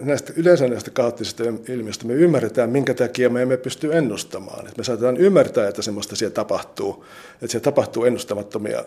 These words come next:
tai hyvin vaikeasti ennustettavia ilmiöitä. Ja, ja sehän tässä on tietenkin se tieteen panos ollut, että, että se ei ole enää sitä, että me olemme sormi suussa, että mitä se nyt on tapahtumassa, vaan me tiedetään, että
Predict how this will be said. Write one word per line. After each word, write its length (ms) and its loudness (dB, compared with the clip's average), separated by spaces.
tai 260 0
hyvin 220 0
vaikeasti 400 -2
ennustettavia 600 -4
ilmiöitä. 580 -4
Ja, 200 -8
ja 280 -16
sehän 240 0
tässä 200 -2
on 60 -12
tietenkin 320 -8
se 200 -6
tieteen 380 -2
panos 280 -4
ollut, 260 -6
että, 320 -8
että 120 -6
se 80 2
ei 120 2
ole 80 0
enää 180 -2
sitä, 340 2
että 220 -6
me 100 -4
olemme 340 -6
sormi 280 -4
suussa, 360 -2
että 140 -10
mitä 200 0
se 100 -4
nyt 140 -8
on 60 -2
tapahtumassa, 640 2
vaan 140 -4
me 80 -8
tiedetään, 420 2
että 240 0